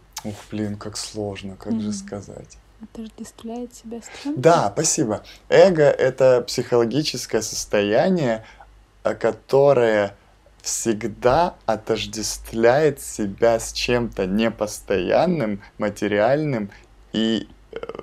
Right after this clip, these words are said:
Speaker 1: визуально понятным мозгу. То, что мозг может понять,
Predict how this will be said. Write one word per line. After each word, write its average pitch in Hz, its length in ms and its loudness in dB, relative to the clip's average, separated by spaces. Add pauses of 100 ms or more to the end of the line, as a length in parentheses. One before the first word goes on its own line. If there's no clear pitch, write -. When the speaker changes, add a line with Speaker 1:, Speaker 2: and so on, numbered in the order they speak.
(160)
Speaker 1:
визуально 113 680 2
понятным 113 720 0
мозгу. 107 880 0 (340)
То, 123 140 6
что - 260 -4
мозг 110 360 -4
может 104 540 -2
понять, 107 680 -2